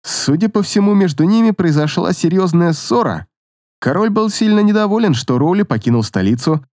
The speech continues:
прихватив с собой больше войск, чем нужно. Причём это произошло прямо накануне нападения демонов. Он мог посчитать, что герцог сделал это специально.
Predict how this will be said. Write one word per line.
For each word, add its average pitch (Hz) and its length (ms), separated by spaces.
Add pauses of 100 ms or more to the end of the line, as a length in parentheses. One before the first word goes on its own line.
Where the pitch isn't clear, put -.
(160)
прихватив 143 460
с - 40
собой 120 280
больше 110 360
войск, 139 320
чем 160 200
нужно. 143 480 (380)
Причём 117 460
это 180 160
произошло 139 540
прямо 151 320
накануне 147 500
нападения 135 560
демонов. 170 440 (560)
Он 151 120
мог 269 200
посчитать, 220 440
что 208 240
герцог 196 360
сделал 175 320
это 185 220
специально. 127 720